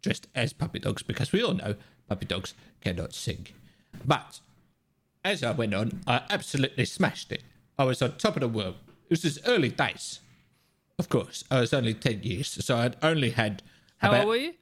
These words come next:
Speaker 1: thirty. I was, I was ten years old.
Speaker 2: Only,
Speaker 1: So I'd
Speaker 2: only ten years old?
Speaker 1: I'd only, that's right.
Speaker 2: <laughs> I was only ten years old.
Speaker 1: I was only ten years old.
Speaker 2: Okay.
Speaker 1: So I'd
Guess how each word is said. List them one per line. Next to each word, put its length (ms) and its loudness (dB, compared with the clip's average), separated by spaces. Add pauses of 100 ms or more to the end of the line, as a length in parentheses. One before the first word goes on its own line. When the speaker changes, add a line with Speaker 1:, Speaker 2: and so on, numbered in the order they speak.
Speaker 1:
thirty. 640 2
I 100 2
was, 120 4
I 120 0
was 100 4
ten 220 2
years 200 2
old. 420 -2
Speaker 2:
Only, 180 10
Speaker 1:
So 120 8
I'd 120 4
Speaker 2:
only 220 0
ten 200 -2
years 160 -4
old? 200 -8 (240)
Speaker 1:
I'd 300 4
only, 520 2 (520)
that's 220 6
right. 260 4 (320)
Speaker 2:
<laughs> 0 - (420)
I 40 -2
was 100 -2
only 260 6
ten 280 -2
years 180 -8
old. 240 -14 (180)
Speaker 1:
I 40 2
was 140 0
only 200 2
ten 240 -2
years 220 -4
old. 120 -8 (320)
Speaker 2:
Okay. 200 -8 (2000)
Speaker 1:
So 180 0
I'd 260 2